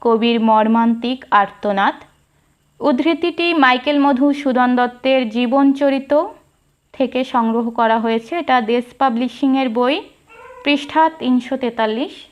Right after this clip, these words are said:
এখন শেষ প্রশ্নটির উত্তর দেব। এই, এই যে আত্মবিলাপ কবিতাটি, এটি তো মাইকেল মধুসূদন দত্তের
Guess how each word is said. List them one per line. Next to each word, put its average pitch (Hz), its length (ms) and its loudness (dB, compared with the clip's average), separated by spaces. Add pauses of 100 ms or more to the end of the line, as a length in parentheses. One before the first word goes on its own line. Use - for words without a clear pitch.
(300)
এখন 311 340 0
শেষ 302 380 0
প্রশ্নটির 294 840 0
উত্তর 254 400 -4
দেব। 226 380 0 (1120)
এই, 359 400 0 (640)
এই 285 140 0
যে 339 100 0
আত্মবিলাপ 330 720 0 (140)
কবিতাটি, 269 840 0 (280)
এটি 339 240 0
তো 339 400 2
মাইকেল 294 600 0
মধুসূদন 370 840 0
দত্তের 285 480 0